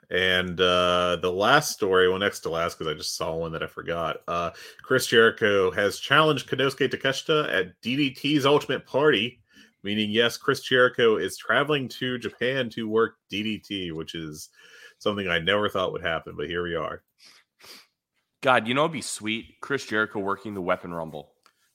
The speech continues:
Speaker 1: Oh, God. Chris, uh,
Speaker 2: That'd be so much
Speaker 1: Jericho,
Speaker 2: fun.
Speaker 1: Chris Jericho working a Bullet Train match with, uh, Minoru Suzuki.
Speaker 2: Okay. I know that Bullet Train match hasn't aired yet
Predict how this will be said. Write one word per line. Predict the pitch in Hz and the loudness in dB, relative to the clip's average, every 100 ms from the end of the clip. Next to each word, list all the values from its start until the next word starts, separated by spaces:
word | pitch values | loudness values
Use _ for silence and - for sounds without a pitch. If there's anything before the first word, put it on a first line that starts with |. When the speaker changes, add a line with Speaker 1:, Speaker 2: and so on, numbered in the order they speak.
| _ - | _ -20
Speaker 1:
Oh, | - - | -20 -14
God. | 95 78 _ | -14 -14 _
Chris, | - 117 - | 0 0 2
uh, | 107 | 2
Speaker 2:
That'd | 92 180 | 4 4
be | |
so | 98 185 | 4 4
much | 170 180 | 6 4
Speaker 1:
Jericho, | - | 6
Speaker 2:
fun. | 185 160 135 - - - - | 6 4 0 -16 -20 -16 0
Speaker 1:
Chris | 127 123 | 2 4
Jericho | 127 120 117 | 4 4 4
working | 101 101 110 92 | 2 0 -4 -6
a | |
Bullet | 85 90 101 | -4 -4 -4
Train | - 90 85 | -4 -6 -4
match | 82 80 - | -6 -6 -8
with, | 78 - | -10 -6
uh, | 82 80 80 | -6 -4 -6
Minoru | 87 87 87 82 | -6 -6 -8 -8
Suzuki. | 82 85 92 82 78 _ _ _ _ _ _ _ _ _ _ _ - | -10 -10 -8 -10 -14 _ _ _ _ _ _ _ _ _ _ _ -10
Speaker 2:
Okay. | 123 120 - _ _ _ _ _ _ _ - | -2 -2 -2 _ _ _ _ _ _ _ 0
I | 139 | 2
know | 202 | 4
that | 139 92 | 2 2
Bullet | 117 120 | -2 -2
Train | 131 110 | -6 -2
match | 104 104 | -2 -2
hasn't | 110 95 - | -8 -14 -12
aired | 85 95 | -10 -6
yet | 107 117 | -2 -4